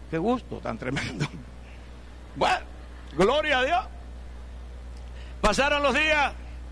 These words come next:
Y un día vuelve a pasar y está el carretillero con la, vendiendo ahí: "¡Ay, tajalí!".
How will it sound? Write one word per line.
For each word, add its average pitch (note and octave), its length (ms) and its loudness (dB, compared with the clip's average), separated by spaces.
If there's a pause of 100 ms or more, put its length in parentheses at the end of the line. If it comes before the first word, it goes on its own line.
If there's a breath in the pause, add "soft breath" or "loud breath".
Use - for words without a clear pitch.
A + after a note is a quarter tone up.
(960 loud breath)
Y A#3+ 160 8
un C#4 180 0
día C#4 540 4
vuelve D4+ 720 4
a C#4 180 4
pasar C#4+ 480 4
y C4+ 80 4
está D4 400 2
el C#4 100 -2
carretillero C4+ 760 4
con C4 300 2
la, B3 180 4 (420 loud breath)
vendiendo C#4 460 4
ahí: C4+ 160 4
"¡Ay, G4+ 400 2
tajalí!". G4 1120 2